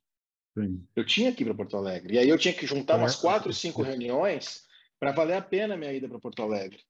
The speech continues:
Speaker 2: Hoje não.
Speaker 1: Você pa-,
Speaker 2: Hoje eu
Speaker 1: parece
Speaker 2: mando
Speaker 1: que tá
Speaker 2: um
Speaker 1: falando
Speaker 2: e-mail,
Speaker 1: de dez
Speaker 2: converso.
Speaker 1: anos atrás, né? Parece que você tá falando
Speaker 2: Não,
Speaker 1: de dez,
Speaker 2: eu tô
Speaker 1: vinte anos
Speaker 2: falando,
Speaker 1: atrás,
Speaker 2: é,
Speaker 1: né?
Speaker 2: pois é,
Speaker 1: É
Speaker 2: tô
Speaker 1: dois
Speaker 2: falando de
Speaker 1: anos.
Speaker 2: três.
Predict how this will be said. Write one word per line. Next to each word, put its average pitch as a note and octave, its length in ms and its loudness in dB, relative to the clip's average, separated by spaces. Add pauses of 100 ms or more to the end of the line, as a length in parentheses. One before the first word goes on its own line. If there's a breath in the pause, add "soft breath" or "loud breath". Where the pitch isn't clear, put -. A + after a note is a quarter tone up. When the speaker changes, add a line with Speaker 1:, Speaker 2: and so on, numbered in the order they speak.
Speaker 2:
Hoje G3+ 280 2
não. G#3+ 280 4 (200)
Speaker 1:
Você C3 80 -2
pa-, C3 360 0 (220)
Speaker 2:
Hoje C#3 140 6
eu C3 100 8
Speaker 1:
parece - 0 -
Speaker 2:
mando B2+ 60 4
Speaker 1:
que D#3 80 0
tá D#3 80 6
Speaker 2:
um D3+ 40 0
Speaker 1:
falando D3 200 6
Speaker 2:
e-mail, F3 140 6
Speaker 1:
de D3 40 2
dez D3 160 8
Speaker 2:
converso. F3 200 6
Speaker 1:
anos E3+ 160 4
atrás, D#3 440 4
né? B2+ 240 0 (380)
Parece A#2+ 180 -4
que - 60 -10
você D#3 80 -2
tá C#3 40 0
falando C#3+ 180 2
Speaker 2:
Não, C#3 40 0
Speaker 1:
de C3 60 -2
dez, B2+ 140 2
Speaker 2:
eu D3+ 40 -2
tô D3+ 80 -6
Speaker 1:
vinte D3+ 180 -2
anos C3 120 0
Speaker 2:
falando, D3 120 -2
Speaker 1:
atrás, C3 320 -4
Speaker 2:
é, B2 140 0
Speaker 1:
né? C#3 80 -8
Speaker 2:
pois D#3+ 240 4
é, F3 60 8
Speaker 1:
É A#3 80 4
Speaker 2:
tô - 80 -2
Speaker 1:
dois A#2 180 2
Speaker 2:
falando B2+ 140 6
de C#3 80 4
Speaker 1:
anos. B2 100 0
Speaker 2:
três. A#2+ 600 0